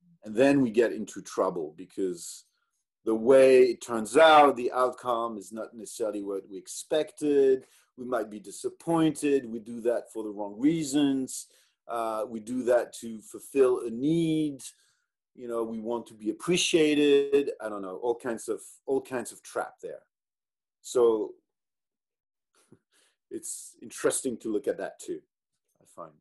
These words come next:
What happens when we, when we say that, "I want to serve"? Wh-, what is that? What exactly is at stake there?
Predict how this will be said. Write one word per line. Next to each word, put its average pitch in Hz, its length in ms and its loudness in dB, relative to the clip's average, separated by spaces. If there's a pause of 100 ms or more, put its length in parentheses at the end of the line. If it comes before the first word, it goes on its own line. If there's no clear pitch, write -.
(580)
What 104 160 -4
happens - 800 -8
when 95 300 -12
we, 98 180 -10
when 107 200 -4
we 98 80 -8
say 92 240 -2
that, 82 320 -4
"I - 40 -10
want 90 220 -8
to - 60 -8
serve"? 78 400 -2 (240)
Wh-, 101 260 -2
what 107 240 4
is 92 140 2
that? 92 300 0 (300)
What 104 320 2
exactly 95 640 -2
is 85 320 -8
at - 160 -6
stake - 640 0 (280)
there? 73 280 -10